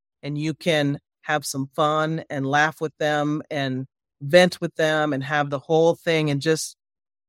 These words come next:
move forward. Somebody who can remind you that seven days from now, this isn't gonna be a big deal,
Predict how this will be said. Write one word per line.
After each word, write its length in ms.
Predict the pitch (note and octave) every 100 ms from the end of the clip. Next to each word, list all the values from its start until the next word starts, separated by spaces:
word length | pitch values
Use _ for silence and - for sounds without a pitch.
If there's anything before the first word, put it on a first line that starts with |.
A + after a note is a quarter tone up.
| _ _ _ _ -
move 240 | D3+ G#3
forward. 520 | - - F3 F3 B2+
Somebody 260 | - F3 F3
who 60 | F3
can 140 | D#3+
remind 480 | D3+ C#3+ D3 F3+ D#3
you 120 | C#3+
that 180 | C3 B2+
seven 240 | E3+ F3
days 220 | E3+ F3
from 120 | - D3+
now, 140 | C3+
this 200 | C#3+ -
isn't 200 | D3+ D3
gonna 160 | D3+ D3
be 160 | D3
a 60 | D3
big 240 | D3 C#3+
deal, 440 | - F3 C3+ B2